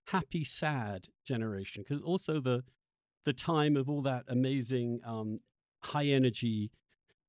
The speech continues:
uh, disco music too, which was kind of an anthem for that excitement that people felt in the eighties. It's just a very conflicted period, I think.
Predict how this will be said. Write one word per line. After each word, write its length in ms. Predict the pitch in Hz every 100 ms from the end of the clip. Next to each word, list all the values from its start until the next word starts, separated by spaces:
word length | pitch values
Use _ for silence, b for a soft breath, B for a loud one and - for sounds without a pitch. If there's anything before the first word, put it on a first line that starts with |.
| -
uh, 520 | 117 107 98 95 95 120 -
disco 360 | 139 - 107
music 400 | 98 92 87 90
too, 360 | - 135 98 87
which 180 | 101 -
was 120 | 113
kind 260 | - 113 107
of 60 |
an 100 | 104 -
anthem 440 | 113 120 - 107
for 120 | - 101
that 160 | 92
excitement 680 | 95 - - 113 98 95 -
that 140 | 113
people 260 | - 98 117
felt 360 | - 101 101 110
in 60 |
the 140 | 120 110
eighties. 360 | 104 107 104 - b b b _
It's 180 | 196 -
just 120 | 240
a 40 | 151
very 640 | - 131 139 135 123 120 - _ _ _ _ -
conflicted 800 | 135 - - 139 135 - 113 92
period, 440 | - 98 90 87 -
I 100 | 90
think. 480 | - 110 110 -